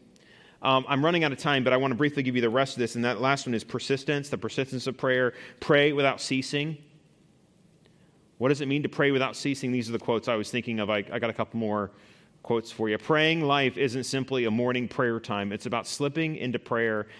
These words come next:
at odd hours of the day, not because we are disciplined, but because we're in touch with our poverty of spirit, realizing that we can't even walk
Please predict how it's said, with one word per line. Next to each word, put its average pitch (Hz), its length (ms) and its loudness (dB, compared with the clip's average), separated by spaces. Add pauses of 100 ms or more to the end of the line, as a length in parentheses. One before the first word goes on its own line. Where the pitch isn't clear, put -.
(180)
at 110 160 0
odd 131 300 0
hours 123 360 0
of 113 60 -6
the 110 80 0
day, 104 320 0
not 117 240 0
because 120 360 -4
we 117 80 -2
are 110 80 0
disciplined, 110 560 -4
but 98 140 -6
because 107 380 -2
we're 107 100 -2
in 101 60 -4
touch - 360 -4 (140)
with 104 220 -4
our 101 100 0
poverty 117 440 -2
of 113 100 -6
spirit, 98 380 -2
realizing 110 480 -2
that 107 120 -4
we 117 60 -8
can't 123 240 -2
even 98 220 -2
walk 110 420 0